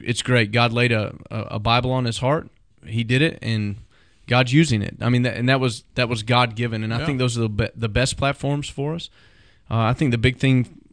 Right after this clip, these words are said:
Speaker 1: is we've just been talking, it's just a reminder again that trying to build yourself in,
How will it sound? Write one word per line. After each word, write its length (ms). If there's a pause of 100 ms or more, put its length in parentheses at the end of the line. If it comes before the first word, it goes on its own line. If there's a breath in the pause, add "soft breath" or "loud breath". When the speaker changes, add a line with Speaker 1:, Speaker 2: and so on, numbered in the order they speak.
(680)
Speaker 1:
is 160
we've 180
just 180
been 140
talking, 260
it's 100
just 140
a 60
reminder 420
again 360
that 380
trying 280
to 60
build 340
yourself 440
in, 140